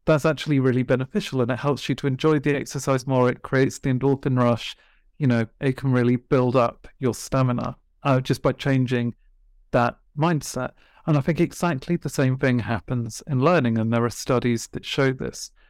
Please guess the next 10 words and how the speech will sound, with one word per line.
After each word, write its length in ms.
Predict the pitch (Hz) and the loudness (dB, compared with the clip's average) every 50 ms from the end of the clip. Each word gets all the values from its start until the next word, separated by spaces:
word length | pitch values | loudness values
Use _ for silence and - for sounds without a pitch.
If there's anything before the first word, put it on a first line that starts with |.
| _ _ _ _ _ _ | _ _ _ _ _ _
So 140 | - - 180 | -2 0 0
if 140 | 160 - - | 0 2 0
you're 300 | 202 202 208 202 202 190 | 0 2 2 2 2 2
learning 500 | 175 170 165 160 151 143 131 123 123 - - | 2 2 2 2 2 2 0 0 -2 -4 -4
arcane 460 | - 135 123 - - 143 131 131 131 | -4 -2 -2 0 0 2 2 2 2
maths, 560 | 135 139 127 - 127 - _ _ _ - _ _ _ _ _ _ _ _ _ _ _ | 0 0 -2 -4 -8 -12 _ _ _ -20 _ _ _ _ _ _ _ _ _ _ _
like, 180 | 156 139 139 - | 0 0 2 2
it's 300 | 156 170 165 139 - - | 2 2 2 0 -4 -4
really 480 | 156 156 170 185 175 170 170 165 165 | 0 2 2 4 4 4 2 2 0
inevitable, 920 | 151 147 139 139 131 - 131 - - - - 127 127 147 151 135 117 - | 0 0 0 0 0 -2 -6 -8 -12 -14 -10 -6 -2 -2 -2 -2 -4 -8